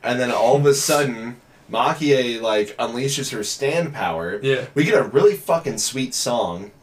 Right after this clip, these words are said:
Speaker 1: when she shows up at the top of the bell tower, and she descends on the antagonist, and, um, she, like, does instant teleportation, and then just, like,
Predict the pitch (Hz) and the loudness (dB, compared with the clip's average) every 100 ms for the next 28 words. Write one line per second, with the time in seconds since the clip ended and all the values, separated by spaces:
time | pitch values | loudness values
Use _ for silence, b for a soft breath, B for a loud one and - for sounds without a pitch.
0 | - 123 127 120 117 - 131 131 139 139 | -8 -4 -2 -2 0 2 2 2 -2 -4
1 | - 123 123 101 110 113 117 98 82 82 | -2 -2 -2 -4 0 0 0 -6 -6 -6
2 | 85 - _ _ _ _ _ _ _ - | -8 -14 _ _ _ _ _ _ _ -14
3 | - 123 123 107 107 - 135 151 143 - | -8 -4 -4 -4 -6 0 2 2 -2 -2
4 | 113 117 117 117 B B B B 101 117 | 0 0 -2 -8 B B B B -10 -4
5 | 110 101 98 123 127 120 85 85 - - | -2 -4 -2 -2 0 -2 -6 -6 -8 -10
6 | - b b b b _ - 117 113 110 | -14 b b b b _ -2 0 0 0
7 | 107 101 92 92 - - - 139 120 107 | 0 0 -4 -8 -12 -6 -2 0 2 0
8 | 98 - _ _ _ - - 113 - - | -2 -12 _ _ _ -4 0 0 -2 -6
9 | 117 - 139 131 127 127 123 113 104 98 | -6 -4 -2 -2 -4 -4 -4 -6 -6 -6
10 | 95 165 190 190 - _ - _ _ - | -4 -6 -8 -14 -20 _ -20 _ _ -20
11 | - _ B B B B B B - 123 | -20 _ B B B B B B -4 -2
12 | 120 113 113 117 - 117 95 87 | 0 -2 -4 -4 -2 0 -2 -6